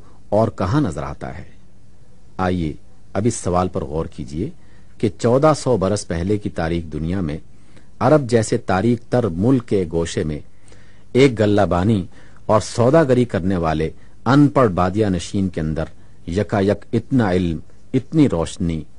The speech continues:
इतनी ताकत, इतने कमालात, इतनी जबरदस्त तरबियत याफ्ता कुव्वतें पैदा हो जाने का कौन सा जरिया था? आप कहते हैं कि सब उसके अपने दिलो दिमाग की पैदावार थी। मैं कहता हूं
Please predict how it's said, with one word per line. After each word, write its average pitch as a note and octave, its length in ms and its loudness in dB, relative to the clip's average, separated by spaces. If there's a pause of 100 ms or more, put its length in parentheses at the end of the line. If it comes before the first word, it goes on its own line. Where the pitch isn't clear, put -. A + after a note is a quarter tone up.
(140)
इतनी C3 320 2
ताकत, E2 440 -2 (340)
इतने C3 300 2
कमालात, E2 600 0 (440)
इतनी D3 300 4
जबरदस्त G2+ 520 2 (100)
तरबियत G#2 440 2
याफ्ता F#2+ 400 2
कुव्वतें F#2+ 460 -2
पैदा E2+ 280 0
हो D#2+ 180 -4
जाने E2+ 280 0
का - 220 -6 (300)
कौन F3+ 200 4
सा B2 160 0
जरिया D2 320 -4
था? - 240 -14 (920)
आप F2+ 240 2
कहते D#2+ 280 -2
हैं G#2 260 -2 (500)
कि A#2 80 4
सब D3 360 2
उसके B2+ 280 0
अपने A#2 260 0
दिलो G#2 220 2
दिमाग F#2+ 340 2 (100)
की - 80 -8
पैदावार D#2 480 -2
थी। - 260 -16 (440)
मैं F2+ 140 0
कहता F2 320 -4
हूं E2+ 220 -4